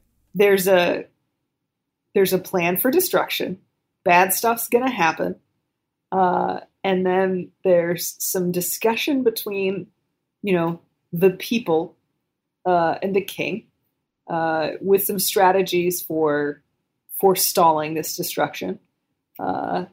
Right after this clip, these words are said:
and it seems like at first it's gonna work. Everyone relaxes enough to list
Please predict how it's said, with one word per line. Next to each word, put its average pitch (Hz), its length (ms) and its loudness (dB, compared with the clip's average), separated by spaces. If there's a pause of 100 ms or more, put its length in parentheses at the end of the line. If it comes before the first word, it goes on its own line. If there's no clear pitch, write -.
(360)
and 165 680 -2
it 185 140 0
seems 440 360 4
like 453 140 6
at 349 120 -2
first 349 240 2
it's 247 100 -4
gonna 208 180 4
work. 240 380 4
Everyone 208 360 0
relaxes 196 560 2
enough 202 320 -2
to 202 80 -4
list 170 420 -4